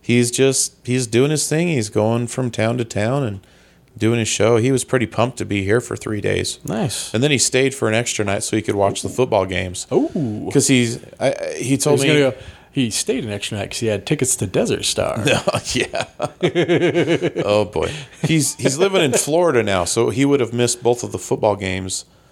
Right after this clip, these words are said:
Speaker 1: flying home to Florida.
Speaker 2: Hmm.
Speaker 1: So he stayed an extra day so he could watch the, the A F C and N F C
Speaker 2: Good on him.
Speaker 1: championship.
Speaker 2: Good shows for you?
Speaker 1: Great. Yeah, I had a, I had a blast. It was a lot of fun.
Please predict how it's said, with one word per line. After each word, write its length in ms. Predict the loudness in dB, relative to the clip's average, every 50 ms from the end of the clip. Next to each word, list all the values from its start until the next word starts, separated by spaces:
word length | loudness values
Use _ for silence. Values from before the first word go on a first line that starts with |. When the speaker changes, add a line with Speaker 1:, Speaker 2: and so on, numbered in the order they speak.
| _ _ _
Speaker 1:
flying 340 | _ -2 0 2 2 2 0
home 220 | -2 -4 -4 -4 -4
to 60 | -6
Florida. 680 | -8 -8 -4 -2 0 0 2 0 0 -2 -6 -6 -8 -12 _ -20 -20 -16
Speaker 2:
Hmm. 80 | -10 -8
Speaker 1:
So 160 | -2 0 0
he 140 | 0 0 0
stayed 300 | -2 -2 0 2 2 2
an 80 | 2 0
extra 280 | -2 -2 -4 -6 -6 -4
day 120 | -4 -4
so 160 | -2 -2 -4
he 80 | -4 -4
could 100 | -4 -4
watch 260 | -4 -4 -4 -4 -4
the, 440 | -2 0 0 0 0 -2 -4 -8 -12 -18 -20 _ _ -10
the 220 | -6 -4 -4 -2
A 160 | 0 0 0 0
F 80 | 0
C 220 | -2 -4 -4 -2 -2
and 120 | -2 -2
N 120 | -4 -4 -6
F 140 | -4 -4 -4
C 300 | -4 -4 -4 -4 -6 -6
Speaker 2:
Good 160 | -6 -4 -2 0
on 60 | 0
him. 20 | 0
Speaker 1:
championship. 320 | 0 -2 -4 -4 -4 -4 -2
Speaker 2:
Good 100 | -2 -2
shows 280 | -2 0 0 0 -2
for 120 | -2 -4 -2
you? 240 | -2 -2 -2 -4 -8 -14 -20 _ _ _ _ _ _ _ _ _
Speaker 1:
Great. 440 | -6 -2 0 2 2 2 0 0 0
Yeah, 240 | 0 2 4 4 4
I 60 | 2
had 180 | 2 2 0 0
a, 200 | 0 0 -2 0
I 60 | 0
had 60 | 0
a 40 | -2 -2
blast. 680 | -2 -2 0 0 0 0 0 -4 -8 -12 -12 -14 -10 -6
It 40 | -4
was 100 | -2 -2
a 60 | 0
lot 200 | 0 2 2 2
of 60 | 0 -2
fun. 280 | -4 -8 -10 -10 -12